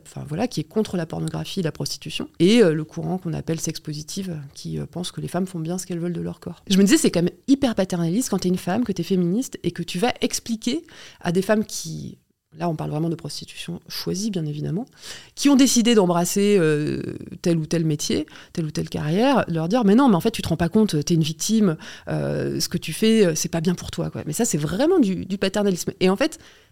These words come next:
j'ai élargi ça, euh, plus globalement à, à, bah,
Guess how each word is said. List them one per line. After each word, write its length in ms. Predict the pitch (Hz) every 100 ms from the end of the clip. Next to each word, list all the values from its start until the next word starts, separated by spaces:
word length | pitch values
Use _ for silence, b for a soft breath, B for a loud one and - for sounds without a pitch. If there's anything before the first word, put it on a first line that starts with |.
| b
j'ai 180 | 156 208
élargi 320 | 214 226 220
ça, 280 | 208 302 302
euh, 280 | 175 147 - -
plus 160 | - 247
globalement 580 | 202 190 170 190 302 294
à, 200 | 156 151 B B B
à, 380 | - 156 143 139
bah, 160 | 156